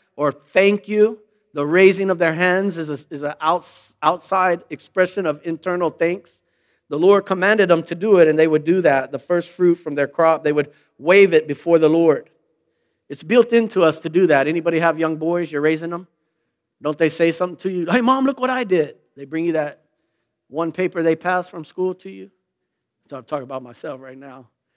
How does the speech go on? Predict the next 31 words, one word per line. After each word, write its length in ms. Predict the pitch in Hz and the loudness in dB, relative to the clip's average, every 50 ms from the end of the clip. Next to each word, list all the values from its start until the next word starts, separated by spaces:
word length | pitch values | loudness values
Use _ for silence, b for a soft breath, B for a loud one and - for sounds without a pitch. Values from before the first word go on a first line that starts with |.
| _ _ _ _ _ _ _ _ _ _ _ - | _ _ _ _ _ _ _ _ _ _ _ -6
Or 80 | 139 156 | -4 -2
they 60 | 160 | 0
say, 60 | 175 | 2
"Hey, 160 | 196 240 233 | 4 4 4
look 220 | 220 240 269 - 240 | 4 2 -2 -2 -2
what 120 | 247 240 | 0 2
I 180 | 240 247 254 220 | 2 2 2 2
did," 260 | 190 190 180 160 151 | 4 4 4 4 4
or, 80 | 156 | 2
"Look 200 | 165 196 240 226 | 2 2 2 2
at 140 | 226 220 185 | 2 0 2
this." 240 | 214 240 220 185 160 | 4 4 4 4 4
We 160 | 165 165 165 | 0 -2 -2
hold 300 | 143 151 214 226 226 - | 2 6 6 6 6 6
that 240 | 226 220 208 - - | 2 0 0 0 -2
thing 240 | 214 220 208 190 185 | -2 -2 0 0 2
up. 400 | 208 190 156 135 - _ _ _ _ _ _ _ _ _ _ _ _ _ _ _ | 2 2 2 2 -4 _ _ _ _ _ _ _ _ _ _ _ _ _ _ _
Sometimes 460 | _ - 185 175 - 196 190 180 175 | _ -12 -10 -4 0 2 2 2 2
even 220 | 180 190 185 180 | 0 0 0 0
as 100 | 175 165 | 0 0
adults, 500 | 160 151 143 175 196 196 165 143 - _ | -2 -4 0 2 2 2 2 0 -2 _
we 140 | - 151 151 | -8 -6 -4
want 280 | 151 165 170 170 160 - | -4 -2 -4 -4 -4 -4
to 340 | - 170 151 147 139 139 _ _ _ _ _ _ _ | -4 -2 -2 -2 -2 -6 _ _ _ _ _ _ _
post 420 | _ - - 262 262 233 - - - | _ -2 0 0 0 0 -4 -4 -2
it 140 | 165 151 147 | -2 0 0
as 140 | 151 143 | 0 0
a 60 | 165 151 | 0 0
way 200 | 160 175 170 165 | 2 2 2 2
of 120 | 151 139 | 0 -2
showing 500 | - - 190 185 180 175 160 147 135 - | -4 -4 -2 0 0 0 -2 -2 -4 -8